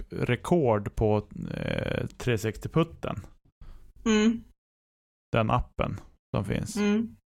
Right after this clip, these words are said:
Speaker 1: Jag bara, men, va-, var det här bara en engångsförteelse? Och så fortsatte jag med det och bara, men oj, vad jag sätter mycket puttar. Eh, och sen har det som blivit, men nu har jag som ändå, nu här på, under hösten har jag som vridit tillbaks och gått tillbaks till,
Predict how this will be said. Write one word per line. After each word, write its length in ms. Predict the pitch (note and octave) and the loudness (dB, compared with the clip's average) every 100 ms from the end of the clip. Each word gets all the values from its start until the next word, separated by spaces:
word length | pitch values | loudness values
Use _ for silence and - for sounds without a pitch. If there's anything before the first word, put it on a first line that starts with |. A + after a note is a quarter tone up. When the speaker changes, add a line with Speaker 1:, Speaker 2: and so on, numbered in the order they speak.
| _ _ - - - - | _ _ -20 -14 -12 -2
Speaker 1:
Jag 100 | A#2 | 2
bara, 180 | A2+ - | 4 4
men, 140 | D3 - - - - A3 - _ _ _ _ - | 2 2 -2 -10 -8 -14 -14 _ _ _ _ -2
va-, 160 | C#3 C#3+ | 2 2
var 160 | C#3+ D3 | 4 4
det 60 | |
här 140 | C3+ E3+ | 6 4
bara 120 | D3+ C#3 | 4 2
en 60 | |
engångsförteelse? 880 | C3+ A#2+ A2+ - - F3+ A#2+ - - - - _ | 2 0 0 0 2 2 2 -2 -4 -8 -20 _
Och 80 | A#2+ | 0
så 80 | C3 | 0
fortsatte 540 | C3+ D#3+ - F#3+ - | 2 0 2 0 0
jag 60 | C3+ | 0
med 80 | F#2+ | 0
det 180 | - A2 | -2 -2
och 80 | A#2+ | 0
bara, 260 | G#2+ - | 0 0
men 200 | B2 B2 B2 | 0 0 2
oj, 160 | B2+ | 0
vad 100 | B2 | 2
jag 80 | A#2 | 0
sätter 340 | - B2 - A#2 | -2 -4 -2 -2
mycket 280 | G#2 - - | -2 -2 -2
puttar. 460 | A#2 - A#2+ G2+ - - _ _ _ _ - | -2 2 2 0 -10 -20 _ _ _ _ 0
Eh, 340 | G#2+ G2 G2 A#2 - _ _ _ _ _ _ _ _ _ - | 2 2 0 -4 -12 _ _ _ _ _ _ _ _ _ 0
och 60 | B2+ | 2
sen 180 | D3+ | 4
har 100 | E3 | 6
det 60 | D#3 | 4
som 200 | D3+ C3+ | 4 4
blivit, 400 | B2+ A#2+ B2+ A#2 | 4 4 2 0
men 340 | - C#3 C3+ | 0 2 4
nu 160 | D#3 F#3+ | 6 6
har 120 | F3 | 6
jag 120 | C#3 | 4
som 180 | - B2+ C3 | 2 -2 0
ändå, 360 | A#2 A#2+ D3 | 0 2 2
nu 200 | C3 A#2+ | 2 4
här 100 | A2+ | 2
på, 140 | - B2+ | 2 2
under 200 | A2 A#2+ | 4 4
hösten 320 | F3 - A2+ | 4 2 2
har 100 | A2 | 2
jag 100 | G#2+ | 2
som 140 | C3 | 2
vridit 300 | B2+ D3 A#2+ | 4 2 2
tillbaks 480 | A#2+ A#2+ E3+ B2 - | 2 4 4 4 0
och 80 | A2+ | 0
gått 180 | A2+ - | 0 0
tillbaks 520 | A#2+ F3 F#3+ - - | 2 2 2 0 -2
till, 400 | A#2+ G#2+ G2+ | 2 2 2